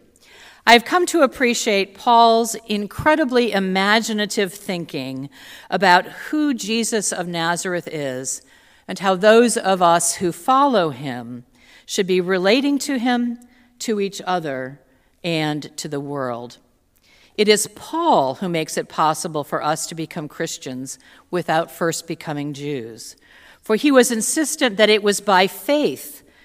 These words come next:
that Abraham, before the law existed, came to and was justified by God. Paul's belief then was, why shouldn't Gentiles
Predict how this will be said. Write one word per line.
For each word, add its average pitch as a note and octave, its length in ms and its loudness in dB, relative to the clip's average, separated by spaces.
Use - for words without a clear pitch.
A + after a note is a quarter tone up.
that G3 180 0
Abraham, F#3+ 840 -2
before B3+ 800 0
the G3+ 180 -2
law F#3 540 0
existed, C3 1160 -10
came G3 380 -4
to D3+ 500 -4
and D#3 140 -8
was D3 180 -8
justified A#2+ 840 -8
by C3 220 -6
God. B2+ 500 -10
Paul's A3 360 6
belief G#3 520 0
then E3 240 0
was, E3+ 180 -2
why G3+ 240 4
shouldn't F#3 640 -2
Gentiles E3+ 1040 -6